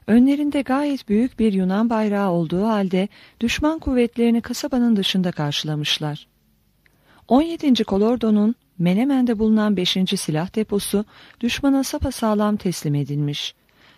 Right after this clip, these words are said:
Düşmanın eline pek çok silah ve cephane geçmiştir. Şimdi haber aldım. Ayvalık'ı Kuşadası'na kadar İngilizler Yunan'a vermiş. Elli altmış kilometre toprağın Yunan'a verildiğini halk söylemekte.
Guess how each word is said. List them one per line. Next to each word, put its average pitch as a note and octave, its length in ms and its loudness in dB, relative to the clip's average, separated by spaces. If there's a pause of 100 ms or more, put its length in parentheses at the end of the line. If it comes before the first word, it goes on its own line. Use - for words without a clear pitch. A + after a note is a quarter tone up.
Düşmanın D4 400 0
eline F#3 300 0
pek A3+ 240 -4
çok G3 220 -4
silah F3 340 -2
ve D#3+ 80 -2
cephane D3+ 480 -4
geçmiştir. C#3 720 -6 (840)
Şimdi A#3+ 320 2
haber D#3+ 300 -2
aldım. D3+ 340 -6 (560)
Ayvalık'ı C4+ 480 0
Kuşadası'na F#3+ 640 -4
kadar D#3+ 460 -4 (180)
İngilizler A#3 600 0
Yunan'a D3+ 420 0
vermiş. C#3+ 560 -2 (640)
Elli C#4 240 2
altmış D4 340 -2
kilometre G3+ 500 0
toprağın F#3 460 -2
Yunan'a F3 420 0
verildiğini F3 540 0
halk D#3+ 240 -2
söylemekte. D3 760 -4